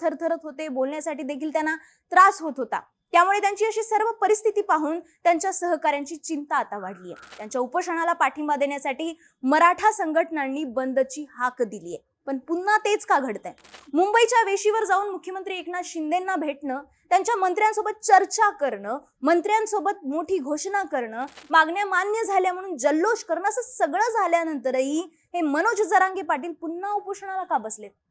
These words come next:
आत्ता त्यांच्या मागण्या काय? आत्तापर्यंत नेमकं काय काय घडलंय हे सविस्तर पाहूयात या व्हिडिओच्या माध्यमातून.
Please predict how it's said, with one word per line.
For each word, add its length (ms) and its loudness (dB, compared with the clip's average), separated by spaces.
आत्ता 300 4
त्यांच्या 320 0
मागण्या 320 2
काय? 200 0
आत्तापर्यंत 720 4
नेमकं 360 -2
काय 180 4
काय 240 4
घडलंय 320 -2
हे 120 -4
सविस्तर 420 -4
पाहूयात 460 -4
या 120 -4
व्हिडिओच्या 400 -8
माध्यमातून. 580 -8